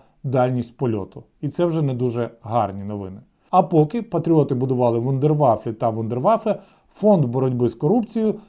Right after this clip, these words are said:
заснований Німцовим, завдав удару нижче поясу, здичавілій Роснафті. Отже, розслідування виявило у державній компанії близько двадцяти молодих жінок без необхідного досвіду і навичок, які влаштовані на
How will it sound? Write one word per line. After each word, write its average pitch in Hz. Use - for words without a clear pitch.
заснований 151
Німцовим, 175
завдав 156
удару 165
нижче 135
поясу, 113
здичавілій 139
Роснафті. 113
Отже, 190
розслідування 214
виявило 190
у 170
державній 147
компанії 208
близько 190
двадцяти 156
молодих 143
жінок 185
без 202
необхідного 139
досвіду 185
і 139
навичок, 190
які 165
влаштовані 151
на 131